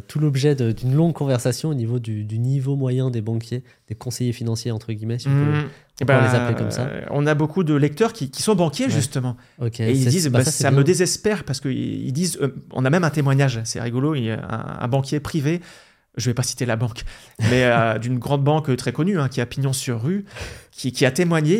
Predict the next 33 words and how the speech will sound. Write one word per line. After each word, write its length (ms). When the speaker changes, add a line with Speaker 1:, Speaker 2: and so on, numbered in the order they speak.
Speaker 2:
et 60
il 140
a 40
même 140
rédigé 340
l'article. 600
Euh, 140
vous 120
pourrez 180
le 40
trouver 200
sur 160
Avenue 160
des 60
Investisseurs, 580
euh, 260
témoignage 640
d'un, 340
d'un 140
banquier 320
désespéré 540
ou 80
un 40
truc 140
comme 140
ça, 180
ça 120
s'appelle 440
le, 80
le 240
titre 240
de 80
l'article, 480